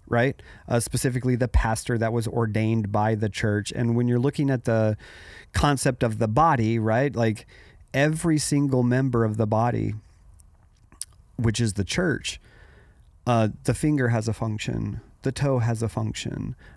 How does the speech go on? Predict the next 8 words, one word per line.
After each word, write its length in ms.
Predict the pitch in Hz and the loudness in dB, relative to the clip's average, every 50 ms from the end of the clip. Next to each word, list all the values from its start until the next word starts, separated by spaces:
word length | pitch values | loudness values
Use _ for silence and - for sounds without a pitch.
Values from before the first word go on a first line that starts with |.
| - - - | -20 -12 -8
Uh, 320 | 113 117 120 120 113 110 107 | -4 -2 0 0 0 0 -2
there's 380 | 117 110 120 117 113 110 - - | 0 0 2 2 2 0 -2 -2
no 420 | 117 120 123 127 131 139 151 156 | 0 2 2 4 4 4 2 2
one 400 | 151 139 135 135 131 127 123 120 | 2 2 2 2 2 2 0 0
that's 300 | 113 120 117 - - - | 0 0 -2 -2 -4 -2
not 220 | 117 113 110 113 | -2 -2 -2 -2
valuable. 680 | 110 107 101 98 107 107 101 - 110 - - - 117 - - - - - - - - - - - - - - - - _ _ _ | -2 -2 -2 -2 0 -2 -2 -2 -4 -6 -6 -6 -8 -10 -10 -20 -20 -20 -20 -20 -20 -20 -20 -20 -20 -20 -20 -20 -20 _ _ _
And 720 | - 123 120 117 117 117 113 113 110 110 104 - - - | 0 2 4 4 4 4 4 2 2 0 -2 -4 -6 -8